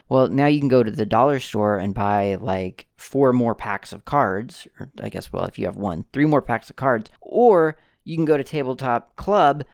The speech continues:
and just, uh, stack your deck with, with jokers, and now you can do your joker game idea. That, that kind of freedom is really, really nice, and I think it's just so cool that there is an open source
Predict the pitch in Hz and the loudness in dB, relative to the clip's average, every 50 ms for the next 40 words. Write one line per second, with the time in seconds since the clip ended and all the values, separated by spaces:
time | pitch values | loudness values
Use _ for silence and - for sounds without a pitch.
0 | _ - 135 147 151 143 147 - _ _ - - _ _ _ _ - 143 131 - | _ -6 -2 -2 0 0 -2 -4 _ _ -20 -20 _ _ _ _ -10 -10 -10 -8
1 | - - 160 151 139 - - 123 113 110 120 113 110 - - 104 107 104 - - | -2 2 2 2 2 2 -2 -8 -6 -4 -4 -6 -6 -8 -8 -10 -10 -10 -12 -18
2 | - - 110 113 107 120 123 117 107 - - 82 - - 104 104 110 107 107 101 | -14 -12 -10 -8 -4 0 2 2 2 0 -4 -10 -8 -6 -4 -2 -2 -2 -2 -4
3 | 101 110 98 90 104 110 98 101 101 104 - 101 92 98 - 104 98 95 101 _ | -4 -6 -6 -4 -4 -2 -2 -2 -2 0 0 0 0 -2 -4 -8 -10 -10 -10 _
4 | - - 98 101 101 95 - - - 120 - - - - _ - - - 127 - | -10 -6 -6 -4 -4 -6 -6 -8 -12 -14 -16 -16 -18 -20 _ -4 0 0 0 0
5 | - 175 196 - - 226 226 180 151 - - - - 165 165 160 156 135 120 117 | 0 -2 0 0 0 0 0 0 0 -4 -4 -4 -2 2 2 4 4 2 2 0
6 | 110 110 117 120 120 113 110 107 104 101 101 104 98 98 95 95 95 113 107 95 | -2 -4 -2 -2 0 0 0 -2 -4 -4 -4 -4 -4 -4 -6 -6 -6 -6 -6 -8
7 | 90 - - - _ _ - - - 113 113 110 110 107 - - 110 - _ - | -10 -12 -16 -20 _ _ -8 -6 -4 -2 -2 -2 -2 -4 -4 -8 -10 -10 _ -8
8 | - - 170 160 - 135 - - - - 156 143 - - 156 139 127 - - 143 | -2 -2 0 0 0 -2 -2 -2 -2 -2 -2 0 0 2 2 2 2 0 -2 0
9 | 139 131 123 117 110 104 101 104 113 - - 120 113 110 107 101 98 104 101 - | 0 2 2 2 2 0 0 -2 -4 -6 -2 -2 0 0 0 -2 -2 -4 -4 -2
10 | 123 135 123 - 131 123 113 107 - - 123 113 107 104 104 104 - - - | 0 0 0 0 0 0 0 -2 -2 -2 0 0 0 0 0 -2 -6 -12 -20